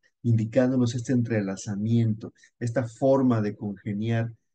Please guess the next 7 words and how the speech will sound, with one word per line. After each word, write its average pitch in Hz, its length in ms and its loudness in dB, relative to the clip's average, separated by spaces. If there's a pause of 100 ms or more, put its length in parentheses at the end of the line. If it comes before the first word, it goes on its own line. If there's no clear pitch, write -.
(120)
¿sí? 127 260 -2
Estas 117 280 -2
dos 113 260 0
fuerzas 127 400 -2
que 113 140 -4
no 110 160 0
están, 165 500 -4